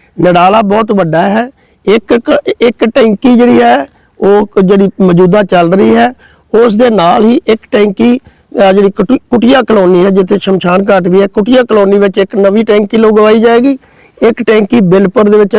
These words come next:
ਲਾਗੂ ਕਰੋ, ਅ, ਨਵੀਂ ਕਲੋਨੀ, ਨਵੀਂ ਟੈਂਕੀ ਬਣਵਾਈ ਜਾਏਗੀ। ਪਿੰਡ ਵੱਡਾ ਹੋਣ ਕਰਕੇ ਤਿੰਨ ਟੈਂਕੀਆਂ ਦਾ ਪਾਣੀ ਦੀ ਸਪਲਾਈ, ਪੀਣ ਵਾਲੇ ਪਾਣੀ ਦੀ ਸਪਲਾਈ ਸਾਰੇ ਪਿੰਡ ਨੂੰ ਦਿੱਤੀ ਜਾਵੇਗੀ। ਇਸ ਤੋਂ ਬਾਅਦ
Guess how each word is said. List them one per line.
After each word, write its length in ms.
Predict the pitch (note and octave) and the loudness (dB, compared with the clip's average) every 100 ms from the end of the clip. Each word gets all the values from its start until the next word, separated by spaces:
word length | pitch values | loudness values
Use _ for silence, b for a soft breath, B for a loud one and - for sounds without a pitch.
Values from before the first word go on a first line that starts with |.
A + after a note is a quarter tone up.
| - | -2
ਲਾਗੂ 320 | G3 F3 E3+ | -2 0 0
ਕਰੋ, 200 | F#3 F#3 | 0 2
ਅ, 180 | F#3 F#3+ - F#3+ | 2 0 -4 0
ਨਵੀਂ 340 | F#3+ F3+ G#3 - | 2 2 0 -2
ਕਲੋਨੀ, 420 | B3 F#3 F3+ G#3 F#3+ b b b | -2 0 0 -2 -4 b b b
ਨਵੀਂ 340 | F#3+ G#3+ B3+ A#3+ | 0 2 2 2
ਟੈਂਕੀ 360 | G#3 G3+ A3+ | 0 0 0
ਬਣਵਾਈ 320 | F#3+ G3 D#3+ | 0 0 0
ਜਾਏਗੀ। 420 | D#3 G3+ G#3+ B3 B3+ b b b - | 2 0 0 -2 -4 b b b -4
ਪਿੰਡ 220 | G3+ A3 | 0 0
ਵੱਡਾ 220 | A3 F#3 | 2 0
ਹੋਣ 160 | G3 G#3 | 0 0
ਕਰਕੇ 280 | G#3 A3+ A3+ | 0 0 -2
ਤਿੰਨ 260 | - A#3+ B3+ | 0 0 2
ਟੈਂਕੀਆਂ 340 | A3+ G#3+ B3+ | 0 0 0
ਦਾ 100 | A3 | 0
ਪਾਣੀ 280 | G3+ A3 F#3+ | 0 0 0
ਦੀ 140 | G#3+ G#3 | 0 0
ਸਪਲਾਈ, 400 | F#3+ G#3+ F#3 G#3 | -4 -2 0 0
ਪੀਣ 240 | G#3+ G3 | 0 0
ਵਾਲੇ 160 | G3 G3 | 2 0
ਪਾਣੀ 220 | F3+ F3+ | 0 0
ਦੀ 60 | |
ਸਪਲਾਈ 420 | F#3 F#3 F#3+ G#3+ B3 b b b | -2 -2 0 0 -2 b b b
ਸਾਰੇ 320 | - G3 G3 | -4 0 0
ਪਿੰਡ 260 | F#3+ F#3 F3+ | 0 0 2
ਨੂੰ 140 | F3+ | 0
ਦਿੱਤੀ 280 | D#3 D3+ D#3+ | -2 -2 0
ਜਾਵੇਗੀ। 440 | D3+ C#3+ C3+ A#2+ - _ b b b b b b b _ _ _ _ _ _ _ - G#3 | 0 0 -2 -4 -12 _ b b b b b b b _ _ _ _ _ _ _ -2 -2
ਇਸ 80 | |
ਤੋਂ 160 | - A3 | 0 0
ਬਾਅਦ 300 | G#3 A#3 C#4 | 0 0 -2